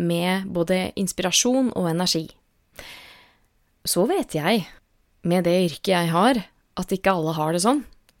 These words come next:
Kanskje tenkte du at ferien ikke var lang nok, og du har allerede gått inn i hamsterhjulet igjen og tenker at "i alle dager,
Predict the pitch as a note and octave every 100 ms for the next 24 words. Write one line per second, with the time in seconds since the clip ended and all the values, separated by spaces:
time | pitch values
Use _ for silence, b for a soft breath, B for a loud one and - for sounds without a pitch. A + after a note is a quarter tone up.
0 | - G3 D3 - F3+ F#3+ G3 F3 E3+ F3
1 | E3 - D#3+ F3 E3+ E3 D#3 E3 B3 -
2 | - F3 E3+ F3+ B B B B B B
3 | E3+ F#3+ F#3 F3+ F3+ D#3+ E3 D#3+ - F3
4 | E3+ F3 - E3 E3 D#3 D3 - E3 E3
5 | E3 F#3 B3+ D4+ - F3+ F3 F3+ D#3 -
6 | D#3 - - - _ - F#3+ E3 F3 D#3
7 | E3